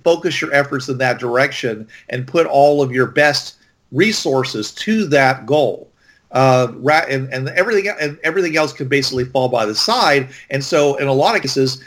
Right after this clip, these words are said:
you know, people can appear to be just great, you know,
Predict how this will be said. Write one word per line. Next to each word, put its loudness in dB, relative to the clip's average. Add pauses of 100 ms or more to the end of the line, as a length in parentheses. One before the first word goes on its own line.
(360)
you -2
know, 2
people -2
can 0
appear 0
to -4
be -2
just 0 (140)
great, -4
you 0
know, 2